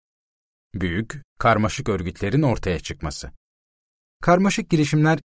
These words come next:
iyi bir yöneticilikten yoksun olduklarında, varlıklarını tehdit edecek ölçüde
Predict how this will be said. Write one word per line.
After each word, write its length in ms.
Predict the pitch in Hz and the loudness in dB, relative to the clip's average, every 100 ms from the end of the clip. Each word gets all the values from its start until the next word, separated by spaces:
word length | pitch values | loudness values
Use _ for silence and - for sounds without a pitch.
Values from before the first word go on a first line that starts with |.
| - | -4
iyi 240 | 170 202 | -2 2
bir 80 | 139 | 0
yöneticilikten 840 | 92 92 98 101 95 98 - 117 | 0 -2 -2 -4 -4 -6 0 0
yoksun 380 | 107 90 - 147 | 2 -2 0 2
olduklarında, 840 | 147 76 - - 62 65 107 135 - _ - | 2 0 -6 -8 -8 -4 -2 -2 -4 _ -6
varlıklarını 680 | 123 135 135 139 131 127 123 | 4 4 4 2 2 2 -2
tehdit 320 | 107 92 117 | -4 -8 -4
edecek 380 | 117 107 139 143 | -2 2 0 2
ölçüde 480 | 117 - 107 120 | -2 -2 0 0